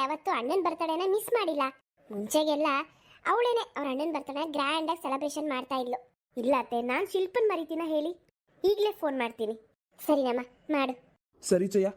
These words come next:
Speaker 2: ನಾನು ಆಫೀಸ್ಗೆ ಹೋಗ್ ಬರ್ತೀನಿ.
Speaker 1: ಹಾ, ಹಾ, ಹೋಗ್ ಬನ್ನಿ. ರವಿ ಆಲೆ ಹೋದ.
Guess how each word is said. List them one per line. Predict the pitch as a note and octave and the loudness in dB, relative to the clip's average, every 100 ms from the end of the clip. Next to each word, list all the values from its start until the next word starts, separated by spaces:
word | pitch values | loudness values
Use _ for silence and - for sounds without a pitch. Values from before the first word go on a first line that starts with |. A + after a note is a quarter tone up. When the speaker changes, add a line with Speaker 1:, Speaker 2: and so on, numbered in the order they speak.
| - - | -8 -6
Speaker 2:
ನಾನು | G3 E3+ | -2 0
ಆಫೀಸ್ಗೆ | F3 A#3 A#3 | -2 0 0
ಹೋಗ್ | G3+ | 0
ಬರ್ತೀನಿ. | G3 - G3+ E3 _ _ _ - | -2 -2 -4 -6 _ _ _ 0
Speaker 1:
ಹಾ, | A#4 B4+ | 2 2
ಹಾ, | A4+ A4+ F#4+ _ _ | 0 0 -4 _ _
ಹೋಗ್ | G#4+ G4+ | -2 0
ಬನ್ನಿ. | G4 F4+ - _ - | -2 -4 -6 _ -6
ರವಿ | C4+ F4 G#4 | -2 2 2
ಆಲೆ | A4 G4 | 2 2
ಹೋದ. | F#4 | 2